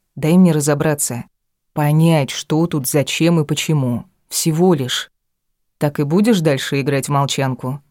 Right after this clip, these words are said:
Или поговорим нормально?» Челюсти отца плотно сжаты, глаза мечут молнии. Ну, хоть прямо сейчас статую Зевса по его подобию лепи.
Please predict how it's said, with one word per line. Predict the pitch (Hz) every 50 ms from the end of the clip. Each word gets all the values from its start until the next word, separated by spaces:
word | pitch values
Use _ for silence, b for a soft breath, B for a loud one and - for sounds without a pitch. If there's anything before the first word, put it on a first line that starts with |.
| _ -
Или | 165 160 151 147 147 147
поговорим | 143 143 151 151 160 156 165 170 165 147 135
нормально?» | 135 135 135 131 127 127 131 123 113 139 - _ _ _ _ _ -
Челюсти | - - - 185 190 196 190 196 185 - - 185
отца | 175 170 165 160 - - 180 175
плотно | 170 - 165 170 160 - 151 156 156
сжаты, | 151 156 147 147 156 156 151 - - 127 107 104 - - _ _ -
глаза | 180 160 147 143 143 139 139 135 143 147 147
мечут | 147 147 143 143 139 - 143 139 -
молнии. | 143 147 151 151 156 147 143 127 120 117 117 113 - - - _ _ _ _ _ _ _ _ _ _ -
Ну, | 139 147 147 143 139
хоть | 131 - - 170 170 - - -
прямо | - 147 143 143 147 160 170
сейчас | 170 - - 196 185 - - 139 135 147 -
статую | - - 156 156 165 - 202 214 214 208
Зевса | 170 139 135 139 180 185 - - 277
по | 269 269
его | 262 254 220 160 131
подобию | - - 131 127 135 131 123 123 127 127 127
лепи. | 139 139 139 - - 113 113 110